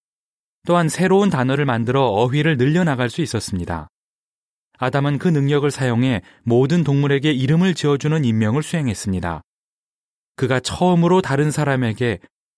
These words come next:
즉 아름다운 아내인 하와에게 말을 건넸을 때 틀림없이 가슴이 설렜을 것입니다. 이 항. 질문.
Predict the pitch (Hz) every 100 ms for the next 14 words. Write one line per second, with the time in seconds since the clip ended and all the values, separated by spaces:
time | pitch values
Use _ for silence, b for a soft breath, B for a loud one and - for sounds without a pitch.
0 | _ - 156 120 143 160 165 170 147 139
1 | 151 160 - 190 180 175 175 170 131 151
2 | - 123 107 - 90 - 85 78 _ _
3 | _ _ - - 180 165 120 - 131 131
4 | - 113 - 123 120 - 151 135 135 120
5 | - 117 92 80 76 _ _ _ _ _
6 | _ _ _ _ _ _ _ _ _ _
7 | _ _ _ _ _ _ 135 139 120 90
8 | 80 _ _ _ _ _ _ - - 135
9 | 107 85